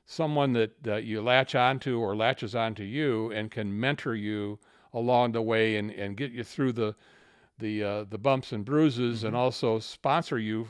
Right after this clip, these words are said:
Speaker 1: uh, in the company.
Speaker 2: Yeah, yeah, yeah. So
Speaker 1: It's
Speaker 2: this guy, uh, Ray, so he was, he was a manager or?
Speaker 1: Ray Fair was the manager of Grand Rapids, and, uh, you know, he, in fact, uh, you know, he just had his, uh,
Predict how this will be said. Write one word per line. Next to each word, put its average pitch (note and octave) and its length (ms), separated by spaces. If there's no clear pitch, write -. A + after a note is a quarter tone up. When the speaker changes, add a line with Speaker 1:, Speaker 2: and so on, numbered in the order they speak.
Speaker 1:
uh, G#2+ 220
in A2+ 120
the G#2 80
company. G2+ 440
Speaker 2:
Yeah, B2 180
yeah, A#2 220
yeah. G#2 200
So C3 120
Speaker 1:
It's B2+ 100
Speaker 2:
this A#2+ 100
guy, C#3 140
uh, A2 140
Ray, A#2+ 320
so A2 180
he A#2+ 140
was, A#2 180
he A2+ 80
was A#2 120
a G2+ 60
manager B2+ 600
or? F2+ 180
Speaker 1:
Ray B2+ 160
Fair D3 260
was B2 160
the B2 80
manager B2 420
of A2 60
Grand A#2 220
Rapids, A2 480
and, G#2 240
uh, G2 240
you G#2 80
know, G#2 140
he, G#2+ 160
in C3 120
fact, A#2 380
uh, G#2+ 220
you A2+ 100
know, A2+ 40
he A2+ 60
just B2+ 220
had B2+ 180
his, A2 440
uh, G#2 240